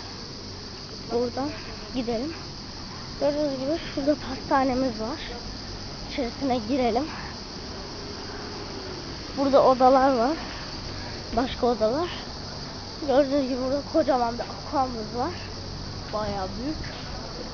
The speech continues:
Buradan hemen indiğimizde pastaneye geliyoruz. Burada satranç oynama yerimiz var. Buradan da, e, resepsiyona gidiyoruz. Game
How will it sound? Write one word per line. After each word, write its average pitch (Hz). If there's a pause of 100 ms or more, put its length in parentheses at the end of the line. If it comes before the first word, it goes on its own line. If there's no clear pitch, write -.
(360)
Buradan 320
hemen 330
indiğimizde 311 (1200)
pastaneye 302
geliyoruz. 302
Burada 330
satranç 349
oynama 349
yerimiz 349
var. 415
Buradan 339
da, 403 (760)
e, 247
resepsiyona 285
gidiyoruz. 240 (4000)
Game 247